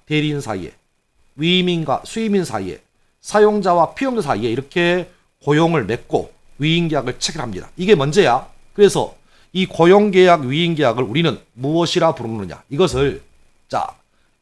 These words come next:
일곱, 일곱 글자 기억합니다. 원인된 법률관계라고 부른다. 그래서 먼저 본인께서 대리인을 고용합니다. 내가 월급, 월 삼백 줄 테니까 나의 일을 대신해줘. 그렇죠? 또 내지는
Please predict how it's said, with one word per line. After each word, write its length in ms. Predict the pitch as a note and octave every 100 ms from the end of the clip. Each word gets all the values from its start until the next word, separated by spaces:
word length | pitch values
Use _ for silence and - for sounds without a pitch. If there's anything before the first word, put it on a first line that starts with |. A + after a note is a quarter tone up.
| _ _
일곱, 400 | C#3+ D3+ F#3+ -
일곱 240 | C3 F3 -
글자 200 | F#3+ C#3+
기억합니다. 640 | D#3 D3 D#3 C#3+ C#3 E3 - _ _ -
원인된 680 | C3+ E3 F3 E3+ E3 F3 F#3+ -
법률관계라고 640 | - C3+ C3 B2 B2 C#3 D3
부른다. 280 | G2 D#2+ - _ _ _ _ -
그래서 220 | F3+ -
먼저 600 | C#3+ A#3 G3 B2+ C#3+ - - - - - - - -
본인께서 720 | D3+ G3 G#3+ G#3 G3+ G3+ F#3+
대리인을 440 | - D3 D3+ D3 C#3+
고용합니다. 600 | B2 C#3+ C#3+ A#2+ A2 -
내가 500 | E3 E3+ D3+ D3 F2+ - _ _ _
월급, 600 | D3+ E3 D#3+ F#3 F3+ - _ _ _ A#2+
월 300 | D3+ D#3+ - _
삼백 400 | - - G3+ G3
줄 120 | - -
테니까 540 | D#3 A#2 B2 G#2+ - _ _
나의 320 | - C3 D3 C3+
일을 160 | C3
대신해줘. 460 | C3+ B2+ G#2 F2 - _ _ _ _ _ - -
그렇죠? 420 | - - - A3+ -
또 100 | G3+
내지는 340 | E3 E3 D3